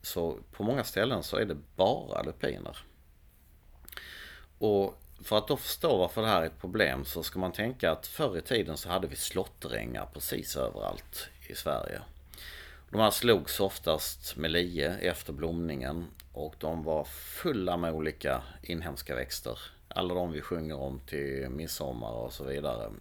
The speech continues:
och gjorde kransar av. Och där fanns det ett myller av bin och,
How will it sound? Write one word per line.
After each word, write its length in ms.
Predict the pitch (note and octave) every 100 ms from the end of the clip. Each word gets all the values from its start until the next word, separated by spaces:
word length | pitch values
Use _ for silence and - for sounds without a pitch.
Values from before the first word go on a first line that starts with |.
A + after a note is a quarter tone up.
| -
och 140 | C#2+
gjorde 200 | C#2 C2+
kransar 420 | - C#2+ D2 -
av. 280 | G#1+ G1+ G#1+ - - - - - - - - -
Och 380 | A2 G2+ - - - - -
där 360 | - F2 G#2+ F2
fanns 360 | - F#2+ E2+ -
det 200 | C2+ G1+
ett 100 | -
myller 580 | F#2 A2 A2 D2 C2+
av 300 | C#2+ E2 C#2+
bin 380 | D#2 E2 C#2+ B1
och, 360 | G1+ D2 C#2